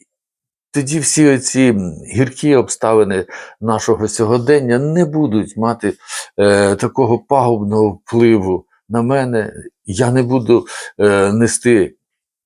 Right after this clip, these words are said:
негатив, так би мовити, в своє оточення. І таким чином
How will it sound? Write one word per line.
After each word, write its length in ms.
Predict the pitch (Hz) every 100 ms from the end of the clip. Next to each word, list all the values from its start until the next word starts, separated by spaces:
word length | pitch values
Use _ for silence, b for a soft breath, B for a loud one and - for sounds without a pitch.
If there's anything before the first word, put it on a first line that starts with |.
| _
негатив, 680 | 104 120 110 113 127 123 85
так 180 | 101 85
би 120 | 98
мовити, 420 | 104 98 90 90
в 80 | 85
своє 400 | - 104 127 139
оточення. 800 | 127 - 117 107 - 90 82 82 B B B B _
І 120 | 127
таким 380 | 131 143 - 156
чином 640 | - 160 151 143 135 104